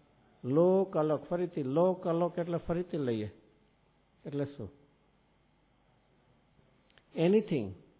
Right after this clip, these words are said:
અત્યાર જે કાંઈ, ફરીથી જે કાંઈ છે એનું તારે શું કરવાનું છે? માત્ર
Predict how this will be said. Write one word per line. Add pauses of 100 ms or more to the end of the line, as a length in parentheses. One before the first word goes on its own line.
(840)
અત્યાર
જે
કાંઈ, (380)
ફરીથી
જે
કાંઈ
છે
એનું
તારે
શું
કરવાનું
છે?
માત્ર